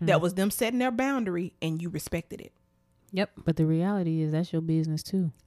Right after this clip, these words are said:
Speaker 2: Exactly.
Speaker 1: So, you know, not that we need to fully, like, touch on this, but I also wanted us to talk about,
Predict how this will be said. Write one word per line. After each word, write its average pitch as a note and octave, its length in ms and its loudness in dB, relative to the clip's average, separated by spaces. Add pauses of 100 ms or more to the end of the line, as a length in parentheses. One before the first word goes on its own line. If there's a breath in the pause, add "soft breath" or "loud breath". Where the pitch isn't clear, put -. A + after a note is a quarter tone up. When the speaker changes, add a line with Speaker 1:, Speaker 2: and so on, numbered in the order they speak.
(240)
Speaker 2:
Exactly. E3 680 2 (960)
Speaker 1:
So, D3 220 -4 (1000 loud breath)
you G3+ 100 0
know, F#3+ 420 6 (260)
not F#3 320 2 (580)
that F3 140 4
we E3+ 120 2
need E3 160 0
to D3 100 -8
fully, G3 680 2
like, C#3 500 -4 (420)
touch - 300 -2
on C#3+ 120 -2
this, C#3 240 -4
but D3 220 2
I D3+ 100 2
also F3 420 2
wanted D3+ 280 2
us C#3+ 180 -2
to C#3+ 100 -10
talk D3 340 -4
about, C#3+ 480 0